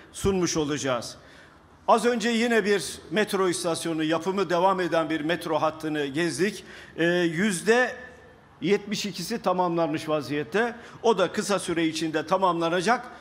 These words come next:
İzmirlilerin hizmetine sunulmuş olacak. En önemlisi ve değerlisi Buca hattı, Buca metrosu. Sayın Başkan lütfetti, dedi ki, e, "Sayın Genel Başkan, bu müjdeyi siz verin." diye. Evet,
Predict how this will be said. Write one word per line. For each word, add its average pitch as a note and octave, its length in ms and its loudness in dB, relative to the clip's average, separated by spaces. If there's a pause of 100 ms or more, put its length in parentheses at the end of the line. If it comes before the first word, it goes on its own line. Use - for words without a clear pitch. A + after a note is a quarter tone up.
(120)
İzmirlilerin D#3+ 580 0
hizmetine E3 640 -2 (240)
sunulmuş F3 500 0
olacak. B2 400 -8 (1120)
En C4 320 4
önemlisi F#3+ 640 0
ve E3+ 180 2
değerlisi E3 680 2 (320)
Buca E3 380 0
hattı, D3 420 -4
Buca F3+ 240 2
metrosu. D#3 560 -4 (760)
Sayın B3 340 4
Başkan A#3+ 560 4
lütfetti, G3+ 520 -2
dedi F#3+ 200 0
ki, F#3+ 340 0 (380)
e, E3+ 240 2
"Sayın G#3 300 0
Genel F3+ 300 2
Başkan, D#3+ 380 0
bu F#3+ 120 2
müjdeyi E3+ 380 0
siz D3+ 280 -4
verin." C#3+ 280 -2
diye. D#3+ 260 0 (760)
Evet, G#3+ 420 2